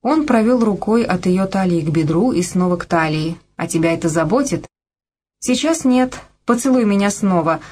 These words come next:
только поцелуй и ничего не говори". Нет, этого она не вынесет.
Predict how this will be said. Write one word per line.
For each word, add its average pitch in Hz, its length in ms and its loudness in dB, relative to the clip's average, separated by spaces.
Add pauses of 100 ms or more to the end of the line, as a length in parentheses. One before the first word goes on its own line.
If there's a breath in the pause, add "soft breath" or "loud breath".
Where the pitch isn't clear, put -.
только 208 280 2
поцелуй 202 580 2
и 202 100 0
ничего 185 420 2
не 208 140 0
говори". 160 420 -2 (840)
Нет, 196 480 0
этого 262 420 2
она 214 200 2
не 208 140 2
вынесет. 165 680 0